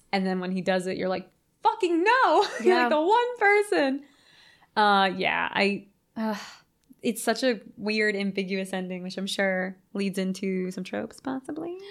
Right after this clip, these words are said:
Speaker 1: <laughs>
Speaker 2: Are you ready?
Speaker 1: Yeah.
Speaker 2: So the first trope is super fitting for what we were
Speaker 1: Yeah.
Speaker 2: just talking about. It's called The Apocalyptic Log.
Speaker 1: Oh.
Speaker 2: We have talked about this before with Blair Witch Project.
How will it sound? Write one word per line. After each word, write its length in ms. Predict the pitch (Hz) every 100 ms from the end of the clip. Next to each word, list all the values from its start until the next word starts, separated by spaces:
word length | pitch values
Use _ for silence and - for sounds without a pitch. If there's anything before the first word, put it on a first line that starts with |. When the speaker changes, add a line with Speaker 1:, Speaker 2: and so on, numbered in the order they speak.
| 415 -
Speaker 1:
<laughs> 420 | 403 - - 370 381
Speaker 2:
Are 160 | 277
you 280 | 233 214 202
ready? 640 | 202 202 202 196 202 220 233
Speaker 1:
Yeah. 320 | 202 185 180
Speaker 2:
So 200 | - 175
the 60 | 180
first 240 | 269 -
trope 160 | 320 311
is 120 | 269 _ _
super 540 | - - 214 214 196
fitting 460 | 190 180 165 160 185
for 120 | 190
what 80 | -
we 60 | 208
were 20 |
Speaker 1:
Yeah. 80 | 123
Speaker 2:
just 120 | -
talking 180 | 170 175
about. 100 | -
It's 80 | -
called 420 | 226 233 226 -
The 140 | 226
Apocalyptic 800 | - - - - 262 202 - 240
Log. 520 | 170 151 196 - - - _ _
Speaker 1:
Oh. 640 | 196 339 214 208 208 247 - _
Speaker 2:
We 80 | 247
have 100 | 262
talked 260 | 277 320 269
about 180 | -
this 100 | -
before 500 | - 185 - - 220 214 -
with 300 | 233 202 202 202
Blair 220 | 208 196
Witch 200 | 175 -
Project. 600 | 170 117 87 - - -